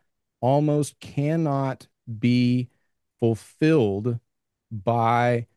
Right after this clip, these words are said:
Zerubbabel, Jonathan, and the people.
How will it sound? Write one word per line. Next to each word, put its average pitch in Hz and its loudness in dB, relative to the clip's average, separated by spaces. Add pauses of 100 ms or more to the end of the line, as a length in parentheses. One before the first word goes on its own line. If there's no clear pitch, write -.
(320)
Zerubbabel, 117 0 (420)
Jonathan, 110 -2 (460)
and 104 -4 (100)
the 110 0
people. 170 -4